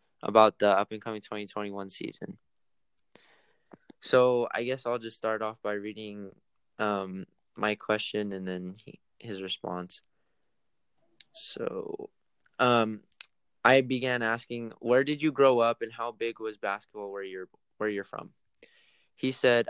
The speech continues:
"I grew up in Northern Virginia, right outside of D C, near Prince George's County. Basketball is huge where I grew up. It is synonymous with the D C metro area and the culture of the city. It is a hotbed for college basketball players,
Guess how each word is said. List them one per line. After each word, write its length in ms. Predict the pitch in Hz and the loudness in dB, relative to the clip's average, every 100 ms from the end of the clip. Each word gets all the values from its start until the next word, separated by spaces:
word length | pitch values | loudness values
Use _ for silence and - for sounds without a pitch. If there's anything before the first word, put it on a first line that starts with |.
| - | 2
"I 160 | 117 135 | 4 4
grew 180 | 143 139 | 2 0
up 140 | 135 | 0
in 100 | 123 | -8
Northern 380 | 120 127 131 123 | -6 -6 -8 -12
Virginia, 500 | 113 107 120 120 113 | -14 -10 -8 -6 -2
right 220 | 113 117 | 0 0
outside 400 | 117 107 113 113 | -2 -2 -2 -2
of 160 | 107 104 | -4 -10
D 160 | 113 | -12
C, 320 | - 113 113 | -12 -14 -16
near 200 | 113 104 | -12 -12
Prince 380 | 104 - 110 110 | -10 -10 -10 -10
George's 560 | - 107 104 101 101 - _ _ _ _ _ _ _ | -4 -2 -2 -4 -10 -14 _ _ _ _ _ _ _
County. 460 | - 120 127 131 123 | 0 0 0 -4 0
Basketball 560 | 113 117 - 123 120 | 2 2 0 -2 -2
is 120 | 113 | -2
huge 300 | - 117 117 | -6 -8 -8
where 140 | 113 110 | -4 -4
I 140 | 110 | -4
grew 260 | 107 113 107 | -6 -4 -2
up. 200 | 107 107 | -2 -4
It 140 | 107 107 | -4 -6
is 160 | 104 | -6
synonymous 800 | - - 104 107 110 110 110 - | -12 -8 -4 -4 -4 -6 -8 -6
with 180 | 104 - | -6 -6
the 80 | 101 | -8
D 220 | 95 110 | -6 -8
C 200 | 113 110 | -6 -8
metro 440 | 104 101 - 110 104 | -4 -4 -2 -2 2
area 480 | 95 95 98 95 - | 2 2 0 -2 -4
and 160 | 98 | -8
the 80 | 95 | -8
culture 400 | - 104 104 - | -4 -2 -2 -2
of 80 | 95 | -4
the 80 | 98 | -6
city. 360 | - - - - _ _ _ - | -8 -10 -12 -18 _ _ _ 2
It 60 | |
is 160 | 120 117 | 4 8
a 100 | 117 | 6
hotbed 640 | - 123 131 - 113 110 | 6 8 8 6 0 0
for 140 | - 113 | -4 -10
college 400 | - 117 117 110 | -2 0 0 -2
basketball 460 | 107 107 - 104 | -2 -2 -4 -6
players, 480 | 98 98 98 95 95 | -6 -8 -8 -8 -12